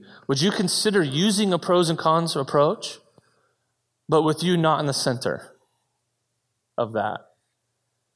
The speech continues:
W-, would you consider actually putting this out and saying, "You know what, I'm gonna put character in front of my comfort and list out the pros and cons"? W-, would you consider actually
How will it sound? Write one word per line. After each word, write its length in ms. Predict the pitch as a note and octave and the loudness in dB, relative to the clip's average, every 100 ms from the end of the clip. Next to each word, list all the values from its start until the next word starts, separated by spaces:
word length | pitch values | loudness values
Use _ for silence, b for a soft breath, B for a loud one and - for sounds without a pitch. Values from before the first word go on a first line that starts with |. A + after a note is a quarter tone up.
| _ _ - | _ _ -6
W-, 200 | D3+ E3 | -2 0
would 160 | D#3 | 0
you 100 | E3+ | -2
consider 640 | F#3+ F3+ D3+ - F#3 E3+ C#3 | 0 -2 0 0 2 4 4
actually 680 | C#3 C#3+ - D3 C#3 B2+ B B B - | 2 0 -4 -2 -2 -2 B B B -4
putting 300 | F#3+ E3+ D#3+ | 0 2 2
this 180 | D#3+ D#3+ | 0 2
out 120 | D3 | 0
and 80 | C#3+ | 0
saying, 220 | D#3 C#3+ | 0 0
"You 60 | D3+ | 2
know 80 | |
what, 140 | E3 E3 | 2 2
I'm 80 | F3+ | 0
gonna 160 | F3+ | 0
put 240 | F3 F#3 - - - _ _ | 0 -2 -2 -12 -20 _ _
character 1080 | - G3 G3 F#3 - C#3 A#2 D#3 D3 - - _ _ _ _ _ _ _ - - | 0 4 4 4 2 2 4 2 -2 -14 -20 _ _ _ _ _ _ _ -14 -6
in 120 | C#3+ | -4
front 260 | - D#3 D3 | 0 2 2
of 100 | C#3+ | 2
my 140 | B2+ | -2
comfort 640 | - D#3 C#3 - G2 - - _ _ _ _ _ _ _ _ _ - | -2 -4 -4 -4 -4 -6 -12 _ _ _ _ _ _ _ _ _ -6
and 120 | C#3 | -2
list 200 | C#3 - | -2 2
out 160 | C3 B2 | 2 2
the 60 | |
pros 280 | A#2+ B2+ A2 | 0 0 0
and 80 | A2+ | -2
cons"? 520 | A#2 F2+ - - - _ _ _ _ _ _ _ _ _ _ _ _ _ _ _ _ _ _ - | -4 -6 -8 -16 -18 _ _ _ _ _ _ _ _ _ _ _ _ _ _ _ _ _ _ -2
W-, 160 | D3 | 0
would 160 | D#3 C#3+ | 0 0
you 100 | F3+ | 0
consider 480 | F#3+ E3 - E3+ D3+ | 0 -2 0 2 4
actually 560 | C#3 D3+ - D3+ C3+ | 2 0 -2 0 -2